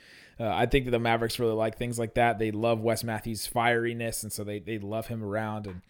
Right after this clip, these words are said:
the Mavericks fall in love with things like that. And so I think they'll try to keep DeAndre around for those reasons. And, and man, DeAndre had a great game.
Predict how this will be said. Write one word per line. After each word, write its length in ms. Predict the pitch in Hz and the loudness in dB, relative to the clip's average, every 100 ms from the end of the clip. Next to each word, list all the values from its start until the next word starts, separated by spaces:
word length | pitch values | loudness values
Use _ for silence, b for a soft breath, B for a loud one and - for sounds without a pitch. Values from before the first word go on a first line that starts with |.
| b b b b | b b b b
the 320 | 131 135 - | 6 6 6
Mavericks 380 | 135 156 170 160 | 8 8 8 4
fall 220 | 156 147 | 6 6
in 60 | 131 | 8
love 160 | 127 127 | 6 6
with 160 | 123 | 4
things 260 | - 120 113 | 4 -2 -2
like 180 | 101 98 | -2 0
that. 360 | 104 98 - b b b | 0 0 -6 b b b
And 140 | 120 113 | -2 4
so 120 | 117 | 4
I 60 | |
think 140 | 123 131 | 4 2
they'll 220 | 117 95 _ | -2 -4 _
try 160 | 127 110 | 0 0
to 60 | |
keep 160 | 110 110 | 0 -4
DeAndre 260 | 110 107 | -4 -4
around 400 | 107 101 101 101 | -4 -2 -2 -4
for 80 | 101 | -6
those 320 | 95 98 98 | -6 -6 -6
reasons. 540 | 98 95 90 90 - - 98 | -6 -6 -8 -10 -12 -14 -8
And, 180 | 104 - | -8 8
and 260 | 147 170 - 151 | 8 8 2 6
man, 280 | 185 175 | 10 10
DeAndre 500 | 143 202 247 269 294 | 8 6 6 6 4
had 160 | 254 220 | 6 6
a 60 | 180 | 6
great 340 | 151 156 151 | 6 4 6
game. 380 | 135 131 127 | 2 2 -2